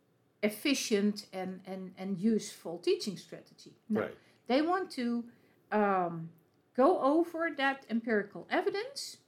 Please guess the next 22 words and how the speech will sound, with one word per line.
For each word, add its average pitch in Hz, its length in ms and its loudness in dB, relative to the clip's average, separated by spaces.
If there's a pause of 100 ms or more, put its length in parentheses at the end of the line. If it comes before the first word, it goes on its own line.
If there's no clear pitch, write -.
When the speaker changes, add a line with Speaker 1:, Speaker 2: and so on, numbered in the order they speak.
(1600)
Speaker 1:
And, 233 580 4
uh, 185 280 -4
they 226 520 0
conducted 202 540 -6 (100)
this, 165 380 -12
uh, 160 200 -12 (100)
like 170 240 -10
I 165 40 -16
said, 320 260 -2 (100)
a - 20 -18
systematic, 269 800 -4 (480)
uh, 185 500 2
research 349 680 -2
literature, 226 800 -2 (140)
uh, 190 340 -4
and 185 180 -6
they 214 260 0 (280)
identified 208 640 -4
these 165 360 -14
fifty-five, 240 840 0 (520)
uh, 190 240 2
studies 254 720 -2